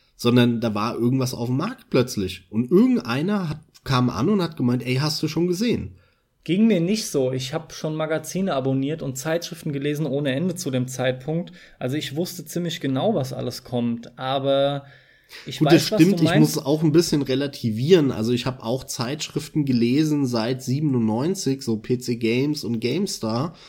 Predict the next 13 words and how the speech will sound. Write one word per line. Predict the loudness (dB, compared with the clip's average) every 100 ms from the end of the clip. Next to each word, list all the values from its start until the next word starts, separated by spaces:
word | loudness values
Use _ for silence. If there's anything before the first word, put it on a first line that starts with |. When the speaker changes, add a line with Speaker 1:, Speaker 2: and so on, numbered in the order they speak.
| -4
Speaker 2:
Ne, | 0
dann | 0 2
war's | 0 0
nicht | 0 0
ausgeschlossen, | 0 0 -2 -2 -2 0 -2
dass | -2 -2
man | -2
einige | 0 -2 -2
Titel | -4 -4 -2
gehört | 0 0 -2 -4
hat. | -8
Aber | -6 -6
hier | 0 4 4 2